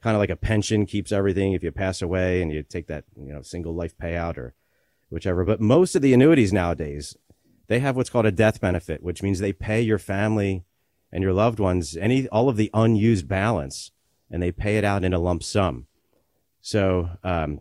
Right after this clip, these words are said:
bottom line is, is, you know, we have these high levels of inflation. So these annuity payout rates, they're, they're really, really high right now. So I think annuities are back in the limelight. So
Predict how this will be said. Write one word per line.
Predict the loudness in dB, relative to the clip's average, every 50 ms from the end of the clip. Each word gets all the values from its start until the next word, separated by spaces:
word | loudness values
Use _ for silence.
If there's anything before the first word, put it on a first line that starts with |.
| -12 _ -6
bottom | -2 0 2 2 2 2
line | 2 2 4 2
is, | 2 0 0 -4 -8
is, | -6 -6 -4 -4 -6 -8 -6
you | -6 -4
know, | -4 -2
we | -2 -4
have | -4 -4 -4
these | -6 -8 -8
high | -8 -6 -4 -2
levels | -2 -2 -2 -2 -4 -6 -6
of | -8 -8
inflation. | -10 -10 -4 -2 0 0 0 0 -2 -4 -6 -6 -8 -12 _ _ _ _ _ _ _
So | _ -4 -2
these | 0 0 2
annuity | 4 4 6 6 6 4 2 0
payout | -2 -4 -2 0 0 0 0 -2 -2
rates, | -4 -6 -4 -4 -6 -8 -10 -12 -14 -16 -18 _ _ _ _ _ _ _
they're, | -6 -6 -4
they're | -2 -2 0 0
really, | 2 2 2 2
really | 2 2 2 0
high | 0 0 0 0
right | 0 -2 -2 -4
now. | -4 -6 -6
So | -6 -6 -8
I | -6
think | -6 -8 -6
annuities | -4 -2 -2 -2 -2 -4 -6 -8
are | -8
back | -8 -8 -8 -8 -8
in | -8 -8
the | -8
limelight. | -6 -6 -6 -6 -6 -8 -10 -10 -8
So | -8 -8 -8